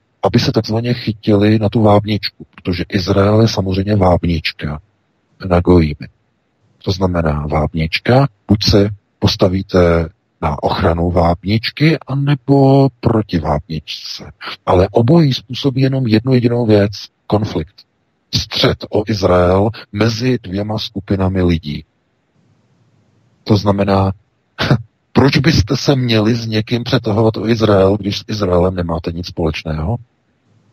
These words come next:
Proč byste měli nějakým způsobem, eh, takzvaně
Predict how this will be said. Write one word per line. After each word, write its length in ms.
Proč 200
byste 380
měli 400
nějakým 400
způsobem, 800
eh, 40
takzvaně 680